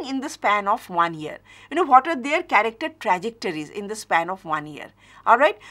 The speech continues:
So that means you cannot just write a script for a, just f-, four or five episodes and go,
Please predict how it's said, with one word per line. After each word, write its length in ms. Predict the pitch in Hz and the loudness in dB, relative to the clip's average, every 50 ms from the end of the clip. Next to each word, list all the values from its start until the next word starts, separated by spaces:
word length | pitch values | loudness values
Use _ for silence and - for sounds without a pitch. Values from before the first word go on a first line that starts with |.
| - - | -18 -12
So 120 | - 302 | -8 2
that 260 | 226 240 320 415 440 480 453 | 8 10 10 10 8 4 -2
means 260 | 381 349 359 466 - | -2 -2 -2 0 -2
you 120 | 339 339 | -2 0
cannot 360 | 339 359 349 392 440 494 466 | 0 2 4 6 4 4 4
just 220 | 392 370 415 - - | 0 -2 -2 0 2
write 220 | 330 320 320 320 | 2 2 2 0
a 60 | 359 | -6
script 300 | 349 - - 339 330 - | -10 -6 -6 -6 -6 -4
for 200 | - - 311 302 | 2 2 2 2
a, 40 | 311 | 2
just 380 | 285 254 202 269 320 330 - - | -2 -6 -6 -6 -6 -8 -8 -16
f-, 320 | - - - - 226 226 | -20 -20 -20 -18 -16 -14
four 240 | - - 294 294 320 | -8 -4 -4 -2 0
or 100 | 339 311 | 0 -2
five 300 | 294 - 294 269 269 254 | 2 4 4 4 4 2
episodes 500 | 233 220 226 240 233 262 254 254 254 - | -4 -4 -6 -10 -10 -8 -10 -10 -6 -6
and 200 | 247 220 202 190 | -6 -6 -6 -4
go, 240 | 175 170 175 - | -4 -4 -4 -6